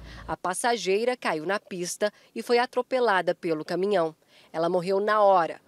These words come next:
O piloto foi socorrido. As outras vítimas não se feriram.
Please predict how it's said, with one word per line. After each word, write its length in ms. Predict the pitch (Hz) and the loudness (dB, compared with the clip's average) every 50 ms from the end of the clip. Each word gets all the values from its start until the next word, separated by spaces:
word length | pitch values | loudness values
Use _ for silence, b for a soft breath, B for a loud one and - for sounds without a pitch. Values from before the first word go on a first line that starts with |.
| b b b b | b b b b
O 80 | - 156 | -14 -4
piloto 460 | - 220 214 226 247 277 - - 320 | -2 2 4 4 4 4 2 -2 -2
foi 180 | - 285 262 240 | 0 0 0 0
socorrido. 720 | - - 240 - - 247 226 190 202 202 185 165 151 - _ B B B B B B | 0 -2 -2 0 0 0 0 0 -2 -2 -2 -2 -2 -6 _ B B B B B B
As 180 | - 160 156 151 | -4 -4 -2 -2
outras 340 | 165 151 - 208 214 220 185 | -2 -2 -2 -2 -2 -2 -2
vítimas 520 | 185 202 208 - - 240 240 240 233 - _ _ _ - | -2 -6 -6 -6 -2 0 0 0 -2 -4 _ _ _ -4
não 220 | 233 233 196 170 | 0 0 0 0
se 160 | - - 170 | -2 -6 -8
feriram. 500 | 147 - 190 196 190 185 156 160 - 143 | -4 0 0 0 0 0 -2 -4 -4 -8